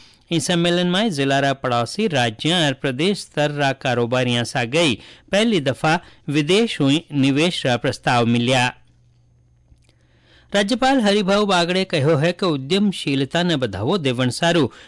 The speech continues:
देश में मजबूत माहौल बनावण री जरूरत है. वे आज जयपुर में राखी जे एक कार्यक्रम में कहो कि साल दो हज़ार सैंतालीस ताई विकसित भारत बनावण री प्रधानमंत्री री सोच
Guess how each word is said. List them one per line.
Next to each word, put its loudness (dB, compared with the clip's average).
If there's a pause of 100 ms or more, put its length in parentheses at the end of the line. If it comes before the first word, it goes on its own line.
(140)
देश 2
में 2
मजबूत 0
माहौल 0
बनावण 0
री 0
जरूरत -2
है. 0 (540)
वे 2
आज 2
जयपुर 0
में 0
राखी -2
जे -2
एक -2
कार्यक्रम -2
में 0
कहो 2 (340)
कि 2
साल 0
दो 0
हज़ार 2
सैंतालीस -2
ताई 0 (300)
विकसित -2
भारत 0
बनावण 0
री 0
प्रधानमंत्री -2
री 0
सोच -4